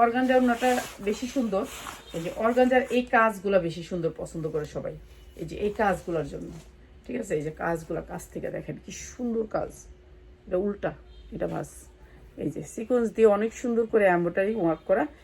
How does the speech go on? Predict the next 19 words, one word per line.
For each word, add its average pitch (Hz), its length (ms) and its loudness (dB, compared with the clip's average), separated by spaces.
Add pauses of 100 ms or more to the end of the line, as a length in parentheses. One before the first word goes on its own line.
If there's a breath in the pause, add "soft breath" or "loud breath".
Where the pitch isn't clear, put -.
(300 loud breath)
মাত্র 214 220 -2 (160)
একশো - 200 -4 (120)
পঞ্চাশ 165 380 -2
টাকা 156 200 -8
ওড়না, 147 220 -4 (600 soft breath)
ঠিক 254 160 -4
আছে? 269 200 -2
এটাও 220 200 -2
দিয়ে 240 140 0
দিলাম 247 260 -2
একশো - 220 -8 (120)
পঞ্চাশ 196 380 -8
টাকায়। 147 260 -14 (1700)
এই 175 80 -12
যে - 80 -14 (360)
এইটাও 226 280 0 (160)
একশো 202 200 -6 (100)
পঞ্চাশ 180 320 -4 (100)
টাকা, - 180 -6